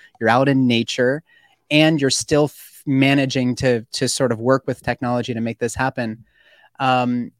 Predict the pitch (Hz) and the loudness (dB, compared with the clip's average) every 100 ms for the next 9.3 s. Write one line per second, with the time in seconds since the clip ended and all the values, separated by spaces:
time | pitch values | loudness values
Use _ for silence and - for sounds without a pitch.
0 | _ 143 147 127 - 180 214 165 185 202 | _ -2 -2 -2 -4 -2 2 4 4 2
1 | 110 110 - - 98 80 - - 127 123 | -2 -6 -8 -8 -6 -8 -10 -6 -4 -4
2 | - 131 131 127 117 - - 165 202 202 | -4 -2 -2 -2 -4 -2 2 2 2 -2
3 | 180 - 269 233 - - 220 247 185 190 | -4 -10 -18 -18 -16 -18 -18 -18 -20 -18
4 | - - 131 120 120 123 143 - 180 160 | -10 -4 -4 -2 -2 0 -2 -2 0 2
5 | 156 - 143 143 - 131 117 123 - 113 | 0 -2 -2 -4 -4 -6 -4 -6 -6 -8
6 | 95 98 92 92 87 95 - 117 113 113 | -8 -8 -6 -6 -6 -10 -10 -4 -4 -2
7 | 110 101 101 104 101 85 95 - 113 107 | -4 -4 -6 -6 -6 -8 -8 -4 -4 -4
8 | 92 104 95 85 - - 101 101 98 107 | -4 -4 -4 -8 -10 -12 -10 -8 -6 -6
9 | - 156 196 | -4 -4 -6